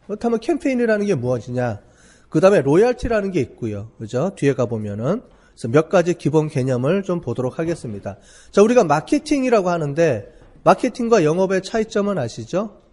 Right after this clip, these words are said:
영업은 실제로 세일즈를 하는 거고 마케팅은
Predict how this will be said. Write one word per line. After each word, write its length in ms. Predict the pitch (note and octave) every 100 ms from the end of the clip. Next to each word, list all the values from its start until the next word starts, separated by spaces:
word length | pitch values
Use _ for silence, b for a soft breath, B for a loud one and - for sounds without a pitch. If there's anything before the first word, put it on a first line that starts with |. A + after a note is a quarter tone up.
| _ _ _ _ _ - -
영업은 340 | D3+ G3 G3+ F#3+
실제로 760 | A#3 - G3 G#3+ C4 - - _
세일즈를 500 | - A#3 C4+ A3 G3
하는 220 | F3 E3+
거고 180 | C#3+ C#3
마케팅은 800 | A#2+ A#2 E3+ - C#3+ D3+ F3+ G#2+